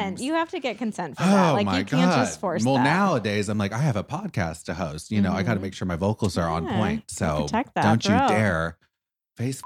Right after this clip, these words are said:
Speaker 1: f- me.
Speaker 2: <laughs>
Speaker 1: God bless it. All right, <laughs> here we go. Next question.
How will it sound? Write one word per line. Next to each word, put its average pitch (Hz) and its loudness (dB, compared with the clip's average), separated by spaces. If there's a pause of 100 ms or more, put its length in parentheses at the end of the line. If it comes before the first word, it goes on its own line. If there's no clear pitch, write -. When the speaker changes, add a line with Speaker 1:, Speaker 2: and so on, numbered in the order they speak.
(180)
Speaker 1:
f- - -18
me. - -14 (260)
Speaker 2:
<laughs> - -14
Speaker 1:
God 92 0
bless 98 0
it. 78 -4
All 107 2
right, 82 0
<laughs> - -
here 165 4
we 120 0
go. 107 -2
Next - -4
question. - -6